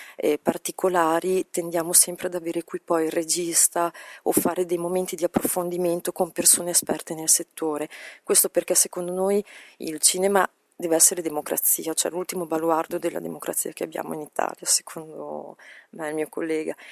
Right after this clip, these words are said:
e di conseguenza è giusto vedere cose diverse, poterne parlare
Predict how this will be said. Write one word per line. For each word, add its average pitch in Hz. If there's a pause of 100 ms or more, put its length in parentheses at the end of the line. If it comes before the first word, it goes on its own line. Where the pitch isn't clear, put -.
(120)
e 165
di 175
conseguenza 185
è 190
giusto 170
vedere 160
cose 170
diverse, 175
poterne 196
parlare 170